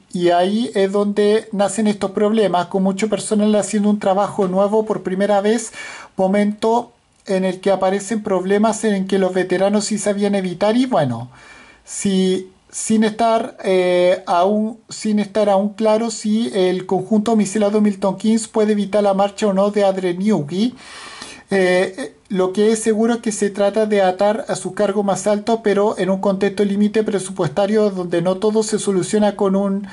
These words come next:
con una mejora, eh, sa-, salarial. Y bueno, los dirigentes tendrán que hilar, eh, bastante fino y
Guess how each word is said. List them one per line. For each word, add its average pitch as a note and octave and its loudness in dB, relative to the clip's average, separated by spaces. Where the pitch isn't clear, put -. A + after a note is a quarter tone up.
con F#3+ 2
una G3+ 4
mejora, F#3+ 2
eh, E3+ -2
sa-, F#3 0
salarial. F#3 0
Y A#3 0
bueno, D#3 0
los F3+ 0
dirigentes G#3+ -2
tendrán G3+ 0
que G3 2
hilar, G3 0
eh, F3 0
bastante G#3+ -2
fino G#3 0
y F3 -6